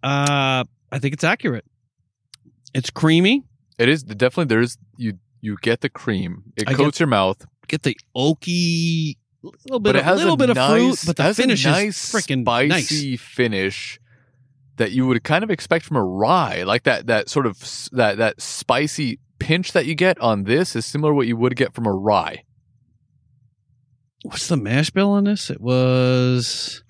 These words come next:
Speaker 1: seventy-five corn, twenty rye, five barley. Hmm.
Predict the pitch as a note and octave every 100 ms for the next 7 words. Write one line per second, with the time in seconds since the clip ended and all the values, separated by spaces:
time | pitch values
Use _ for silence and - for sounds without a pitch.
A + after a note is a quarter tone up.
0 | - _ _ _ _ _ _ _ _ _
1 | _ _ _ _ _ _ _ _ - -
2 | - E3 E3+ G3+ G3+ F#3+ - F#3+ F3+ F3
3 | - E3+ E3 D3+ D3+ D3+ D3 D3 - D3
4 | C#3+ C#3+ - C3 C#3 C#3+ C#3 B2+ G#2 -
5 | _ _ _ _ _ _ _ _ _ _
6 | _ _ _ _ _ B2+